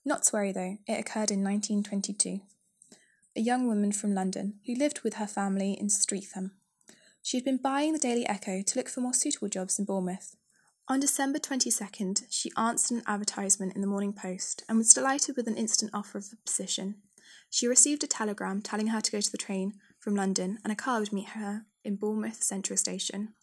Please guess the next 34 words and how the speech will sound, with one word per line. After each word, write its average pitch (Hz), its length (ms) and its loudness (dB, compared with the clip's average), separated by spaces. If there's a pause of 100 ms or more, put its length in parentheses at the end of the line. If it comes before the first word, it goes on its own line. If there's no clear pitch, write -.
(100)
She - 160 -6
wired 214 360 4
an 240 120 0
acknowledgement 202 640 -2
to - 100 -2
the 202 100 -2
address 190 480 2
given 196 480 -6
and 214 180 2
rushed 220 300 0
to 214 60 -2
catch - 260 -4
the 214 60 -10
four 208 200 -2
thirty 202 380 -4
train. 190 360 -6 (680)
Soon 294 260 4
after 294 220 -2
she - 240 0
left, 185 420 -4
her 233 100 -2
telegram 220 460 2
was 196 160 2
returned 196 520 -4 (580)
to 208 220 2
address 202 520 0
unknown. 196 480 -2 (480)
But 233 80 2
it 220 60 2
was 233 140 4
too 233 260 4
late. 180 360 0 (100)
She - 200 0
arrived 247 340 2